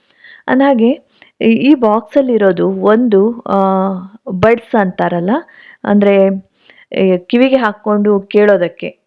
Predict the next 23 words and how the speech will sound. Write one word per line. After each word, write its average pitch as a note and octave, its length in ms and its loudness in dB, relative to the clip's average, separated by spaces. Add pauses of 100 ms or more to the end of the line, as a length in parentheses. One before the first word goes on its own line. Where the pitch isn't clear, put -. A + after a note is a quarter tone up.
(140)
ಆ, G3 40 -4
ಓಕೆ, F3+ 440 -4
ಇಯರ್‌ಫೋನು, A3+ 960 -2
ಆ, G#3 360 -4 (520)
ವೈರ್ B3 280 2
ಇರತ್ತೆ. A3 540 -4
ಇದು C#4 220 -2
ಬಡ್ಸ್ A3+ 400 -2
ಅಂತ G3 140 -6
ಚಿಕ್ಕದಾಗಿರತ್ತೆ G3 840 -2
ಕಿವಿಯೊಳಗೆ, G3 560 0
ಎಲ್ಲರಿಗೂ A3+ 380 0
ಗೊತ್ತೇ F#3+ 340 -2
ಇರತ್ತೆ. F3 280 -4
ನಾನು F3+ 200 -4
ಇಷ್ಟೆಲ್ಲ F#3 280 -2
ಎಕ್ಸ್ಪ್ಲೇನ್ G3 380 -2
ಮಾಡ್ಬೇಕಾದ F3+ 480 -2 (400)
ಅಗತ್ಯ F#3 360 -2
ಇಲ್ಲ F3+ 200 -4
ಅನ್ಕೋತೀನಿ. F3 500 -8
ಅದು G3 280 -2
ಒಂದು, F3+ 280 -2